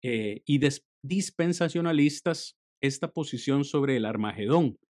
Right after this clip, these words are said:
Todas estas posiciones vamos a tener que hacerlas leídas porque son complejas, porque son una serie de eventos que van a,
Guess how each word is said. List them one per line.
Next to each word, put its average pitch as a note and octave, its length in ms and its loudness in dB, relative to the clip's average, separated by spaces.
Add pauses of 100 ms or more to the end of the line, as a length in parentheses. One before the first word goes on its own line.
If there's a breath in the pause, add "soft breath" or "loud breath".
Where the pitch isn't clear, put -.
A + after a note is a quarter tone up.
Todas F#3+ 280 2
estas G3 240 -2
posiciones F#3+ 500 2
vamos D#3 260 2
a F#3+ 80 0
tener D3 320 2
que - 120 -2
hacerlas D3 520 0
leídas C3 880 0 (180)
porque G2 280 -6
son B2+ 200 -2
complejas, C#3 760 -2 (160)
porque G2 220 -8
son B2+ 200 2
una D#3 200 4
serie D3 640 2
de G2+ 220 -4
eventos C#3 540 0
que - 140 -6
van A2 220 0
a, B2+ 320 -4